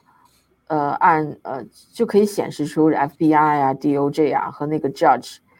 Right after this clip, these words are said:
就长得有点像那个 pedo 那个 judge，<laughs> 油烧嘴。<laughs> 然后他们在 colluding，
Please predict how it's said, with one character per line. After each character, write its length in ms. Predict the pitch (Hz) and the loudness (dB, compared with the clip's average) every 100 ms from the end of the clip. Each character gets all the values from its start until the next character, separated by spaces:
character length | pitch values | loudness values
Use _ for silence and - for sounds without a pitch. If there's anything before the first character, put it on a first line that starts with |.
| _ _ | _ _
就 120 | - | -16
长 220 | - - - | -10 -10 -8
得 100 | 139 | -6
有 100 | 143 | -4
点 140 | 135 | -4
像 240 | 139 - 143 | -6 -12 -14
那 80 | 117 | -16
个 100 | - | -20
pedo 300 | - - - 208 | -12 -10 -8 -12
那 40 | |
个 80 | 170 | -20
judge， 340 | - - - - - - 202 208 214 - 226 - - - - | -10 -10 -10 -14 -6 0 2 2 0 -4 -16 -16 -16 -18 -20
<laughs> 760 | _ - - - 156 143 _ _ | _ -14 -14 -10 -10 -10 _ _
油 120 | 160 | 4
烧 220 | 165 165 | 4 2
嘴。 340 | 160 156 - - | 2 0 -2 -6
<laughs> 1040 | - 196 175 196 - - 277 381 339 247 196 | -8 -6 -6 -8 -12 -8 -4 -2 0 0 -2
然 220 | 170 156 | -6 -6
后 260 | - 170 - 233 - - _ _ _ _ | 0 0 -2 -12 -16 -20 _ _ _ _
他 140 | - | 2
们 180 | 190 185 | 2 2
在 380 | 170 156 127 123 - - | 4 2 2 -2 -8 -4
colluding， 560 | 156 156 175 170 - | 2 4 4 4 0